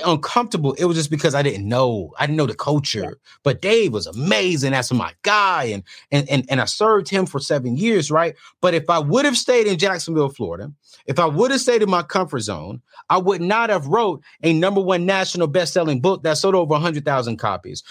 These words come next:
Speaker 1: I would not have built a YouTube channel that has over three hundred thousand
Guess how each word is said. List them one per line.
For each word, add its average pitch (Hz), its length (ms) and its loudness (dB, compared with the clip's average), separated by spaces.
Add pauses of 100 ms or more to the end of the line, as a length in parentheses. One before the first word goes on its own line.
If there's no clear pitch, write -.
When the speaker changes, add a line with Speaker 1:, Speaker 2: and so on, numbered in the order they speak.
(120)
Speaker 1:
I 170 80 2
would 185 180 0
not 214 220 2
have 117 260 -6
built 233 400 0 (220)
a 156 140 2
YouTube 180 680 0
channel 196 500 0
that 147 140 0
has 165 160 0
over 135 180 0
three 175 240 0
hundred 165 280 -2
thousand 156 540 0